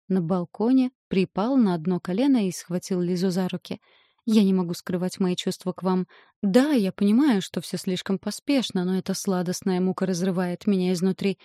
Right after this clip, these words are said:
и только вы можете либо низвергнуть меня в бездну отчаяния, либо вознести на вершины истинного счастья». «Так, а конкретнее?»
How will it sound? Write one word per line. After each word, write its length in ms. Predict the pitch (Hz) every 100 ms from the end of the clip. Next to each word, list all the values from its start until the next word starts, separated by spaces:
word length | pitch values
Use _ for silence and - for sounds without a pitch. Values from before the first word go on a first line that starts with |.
| _ -
и 120 | 220
только 360 | 220 202 -
вы 220 | 185 233 220
можете 420 | 180 170 170 190
либо 240 | 190 175
низвергнуть 760 | 190 180 165 196 196 170 180 -
меня 220 | 185 185
в 80 | 165
бездну 380 | 170 190 160 185
отчаяния, 640 | 175 - 233 220 208 185 - - -
либо 300 | 269 233 180
вознести 580 | 180 180 190 180 - 190
на 100 | 175
вершины 460 | 180 - 196 180
истинного 400 | 180 - 190 180
счастья». 560 | 190 - 175 - 185 190 - _ _ _ _ _ _ _ _ _ -
«Так, 500 | 196 180 220 269 -
а 420 | 190 190 190 180 - _ -
конкретнее?» 920 | 180 220 202 190 175 - 185 247